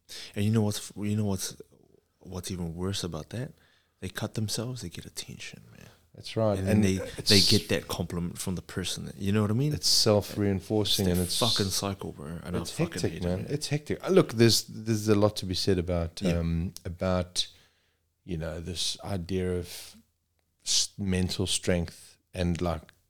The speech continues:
Speaker 2: coping with adversity.
Speaker 1: Mm.
Speaker 2: 'Cause, to be honest, kids don't have a lot of adversity today.
Speaker 1: Mm.
Speaker 2: They don't.
Speaker 1: Yeah.
Speaker 2: And when adversity comes, how do they deal with it? That's my biggest worry with my kids too,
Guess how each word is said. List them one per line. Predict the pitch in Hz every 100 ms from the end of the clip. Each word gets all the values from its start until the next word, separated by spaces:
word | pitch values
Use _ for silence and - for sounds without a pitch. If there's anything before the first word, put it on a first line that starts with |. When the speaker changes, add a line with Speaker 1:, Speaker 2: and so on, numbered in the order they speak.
| -
Speaker 2:
coping | 101 95 92
with | 90 82
adversity. | 76 82 82 - 90 - 85 - _
Speaker 1:
Mm. | 101 85 - _ _
Speaker 2:
'Cause, | - 139 - - _ _ _ _ _ _ _ _ -
to | 87
be | 92
honest, | 107 175 110 - - - _
kids | - 110 - - -
don't | 92 98
have | 90
a |
lot | 85 82
of | 82
adversity | 82 82 82 - - 87
today. | - - 82 - - _ _ _ _ _ _ _
Speaker 1:
Mm. | 101 87 -
Speaker 2:
They | 110
don't. | 117 127 76 - _ _ _ _
Speaker 1:
Yeah. | 92 50 - - - - _
Speaker 2:
And | 101 98 90 - -
when | 98 92
adversity | 85 95 90 -
comes, | 87 110 87
how | 87
do | 82
they | 80
deal | 76 76
with | 71
it? | 50 - - - _
That's | - -
my | 104 113
biggest | 98 101 92 -
worry | 92 87
with | 80 90
my | 90
kids | 90 85 -
too, | -